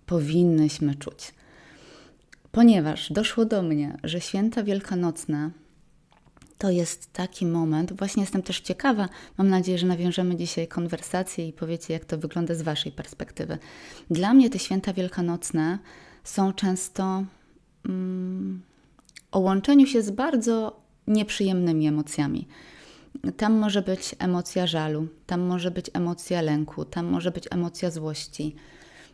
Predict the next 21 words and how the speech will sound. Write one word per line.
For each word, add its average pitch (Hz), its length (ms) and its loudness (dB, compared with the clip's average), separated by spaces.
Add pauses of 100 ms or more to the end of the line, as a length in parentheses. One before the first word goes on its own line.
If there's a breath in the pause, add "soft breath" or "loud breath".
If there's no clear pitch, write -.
Mam 196 160 0
wrażenie, 202 400 0
że 190 80 -4
te 196 100 -6
święta, 196 360 -2
często 185 280 -2
się - 160 -4
mówi, 170 280 -2
że 151 80 -6
te 151 100 -8
święta, 160 640 -2
mm, 156 260 -2
wielkanocne, 160 840 -2 (160)
mm, 151 560 -2 (760 loud breath)
są 180 400 0
zupełnie 180 480 0
inne 170 420 4
niż 160 240 0
święta 156 760 0 (180)
Bożego 156 360 0
Narodzenia. 160 640 0